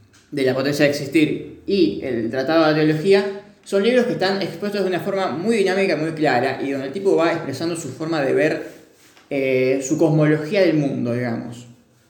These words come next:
Después les voy a traer un día, vamos a hacer un For Dummies de Onfray, eh, algunos fragmentos para que reflexionemos al respecto.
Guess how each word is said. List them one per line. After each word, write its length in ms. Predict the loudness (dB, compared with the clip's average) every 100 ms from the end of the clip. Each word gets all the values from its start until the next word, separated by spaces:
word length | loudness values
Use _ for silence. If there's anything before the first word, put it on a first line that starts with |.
| _ _ _ _ _ _ _ _ _ -6
Después 240 | 2 4
les 80 | 6
voy 140 | 6
a 80 | 6
traer 220 | 4 2
un 120 | 2 2
día, 260 | 2 2
vamos 240 | -4 -8 -8
a 20 |
hacer 120 | -10
un 80 | -6
For 180 | -4 -2
Dummies 240 | -2 -4
de 80 | -4
Onfray, 440 | -6 -4 -6 -6 -10 -20 -20 _ _
eh, 220 | 0 2
algunos 260 | 2 0 0
fragmentos 640 | -2 -2 -2 -4 -6 -8
para 200 | -10 -10
que 60 | -8
reflexionemos 840 | -10 -10 -8 -6 -4 -6 -8 -16 -16
al 100 | -12
respecto. 380 | -10 -10 -10 -10